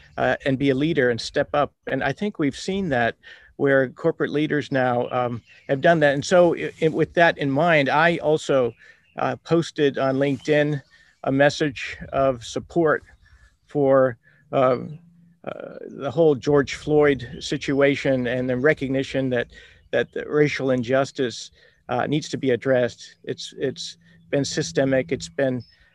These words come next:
a part of our world. And while I think the United States, um, has led in positive ways, uh, if you ever travel to other parts of the world, certainly, uh, racism a-, and discrimination, uh, exist. Uh,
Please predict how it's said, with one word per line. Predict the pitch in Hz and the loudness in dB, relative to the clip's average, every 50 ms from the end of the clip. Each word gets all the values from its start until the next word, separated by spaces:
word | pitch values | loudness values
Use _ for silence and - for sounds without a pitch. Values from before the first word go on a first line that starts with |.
| _ - - | _ -18 -12
a | - 117 117 | -10 -10 -10
part | - - - 156 151 143 | -6 0 2 2 2 2
of | 131 123 | 2 2
our | 131 127 127 123 | 2 2 2 2
world. | 123 120 143 151 151 143 143 139 131 117 113 - _ _ _ - _ _ - | 0 2 2 4 6 6 6 6 4 2 -2 -14 _ _ _ -20 _ _ -2
And | - 143 143 123 | 0 0 0 0
while | - 147 151 151 147 147 151 - - - - | 2 4 6 6 8 6 4 2 -2 -2 -2
I | 143 | -2
think | 135 - 190 185 - | -2 -2 -4 -4 -2
the | 170 | 0
United | 156 151 143 143 131 | 2 4 4 2 2
States, | - - - 160 160 165 165 160 165 151 127 - - - - - - | 0 -2 0 2 2 2 2 0 -2 -2 -2 -4 -10 -14 -14 -12 -10
um, | 113 127 127 123 127 - - _ _ _ _ _ _ _ _ _ | -8 -8 -8 -10 -10 -14 -18 _ _ _ _ _ _ _ _ _
has | - 139 127 110 113 | 0 0 0 0 0
led | 123 139 143 143 135 131 - - | 2 4 6 6 4 2 -2 -8
in | - 139 135 120 113 | -6 -6 -6 -6 -8
positive | - - - 160 165 175 170 147 143 143 117 | -8 -4 0 2 2 2 2 0 -2 -2 0
ways, | 127 135 127 123 120 120 117 - - - _ _ _ _ _ _ _ _ - | 2 2 2 2 2 -2 -4 -12 -16 -18 _ _ _ _ _ _ _ _ -6
uh, | 123 120 - | -4 -2 -2
if | 143 135 - | -2 -2 0
you | 147 147 147 | 0 2 2
ever | 151 156 135 120 | 2 2 0 -2
travel | - - - 156 151 143 151 139 | -4 -2 2 2 2 2 2 0
to | 110 139 135 | 0 2 2
other | 139 131 | 2 0
parts | - - - 156 156 151 151 151 - | -2 -2 -2 -2 0 0 -2 -2 -4
of | 127 | -6
the | 131 131 | -6 -4
world, | 127 131 151 156 147 139 127 110 101 | 0 2 4 4 4 4 2 -2 -8
certainly, | - - - 147 151 156 147 131 131 113 - - - - - - _ _ | -12 -8 -6 -6 -4 -2 -2 -2 -4 -4 -8 -14 -20 -20 -20 -20 _ _
uh, | - 127 | -4 0
racism | 120 127 147 156 - - 160 143 117 120 135 131 127 117 110 - _ _ - - - | 2 2 2 0 0 -2 -6 -6 -4 -4 -4 -4 -4 -6 -8 -12 _ _ -20 -16 -14
a-, | 135 127 - 135 | -14 -12 -8 -8
and | 123 123 123 120 | -6 -6 -6 -6
discrimination, | 120 123 - - 160 151 135 127 131 143 139 - - 131 120 117 - - _ _ _ _ - _ _ - | -8 -10 -8 -4 -4 -2 0 0 0 0 -2 -4 -6 -6 -6 -6 -8 -12 _ _ _ _ -20 _ _ -10
uh, | 127 - - - - | -8 -8 -8 -6 -6
exist. | - 123 113 98 127 143 131 110 - - | -6 -6 -4 -2 -2 -2 -2 -2 -6 -8
Uh, | 120 - - 147 127 127 123 127 | -10 -6 -4 -4 -4 -4 -4 -6